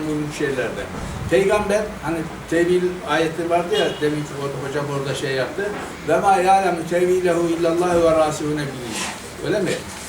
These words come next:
Bakın, burada çok iyi dikkat edeceğiz.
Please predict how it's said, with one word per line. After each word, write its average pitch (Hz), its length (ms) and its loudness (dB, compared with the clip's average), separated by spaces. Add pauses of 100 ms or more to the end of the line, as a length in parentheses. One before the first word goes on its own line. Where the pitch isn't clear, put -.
(280)
Bakın, 143 240 -2 (600)
burada 165 220 0
çok 190 220 -2
iyi 165 160 0
dikkat 147 320 -4
edeceğiz. 110 360 -6